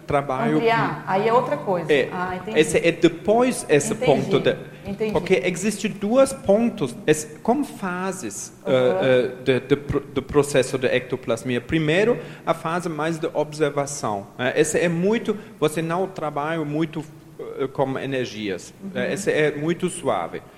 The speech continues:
Speaker 1: né? Depois você tem esse acoplamento, você, eu percebo uma segunda fase. Essa é já o, a produção da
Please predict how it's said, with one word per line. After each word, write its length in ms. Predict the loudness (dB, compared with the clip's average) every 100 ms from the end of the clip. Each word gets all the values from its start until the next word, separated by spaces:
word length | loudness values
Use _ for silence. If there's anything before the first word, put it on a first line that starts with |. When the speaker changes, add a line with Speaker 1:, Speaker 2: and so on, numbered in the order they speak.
| -20 -12 -4
Speaker 1:
né? 180 | -4 -4 -6
Depois 500 | -2 0 6 6 4
você 260 | 2 0 -2
tem 320 | -4 -2 0
esse 240 | -2 -4 -8 -6 -4
acoplamento, 920 | -2 -2 -2 -4 0 2 2 0 -4 -8 -12 -2
você, 320 | -2 0 -6 -8 -4
eu 200 | 0 0
percebo 640 | 2 0 2 2 2 0
uma 80 | -2
segunda 460 | -2 0 2 6 4
fase. 440 | 4 0 0 -2 0
Essa 260 | 2 2 2
é 160 | 0 0
já 480 | -2 -4 -2 -4 -6 -4
o, 80 | -2 -2
a 60 | -4
produção 1000 | 0 2 2 2 -2 2 4 4 2 -6
da 220 | 0 2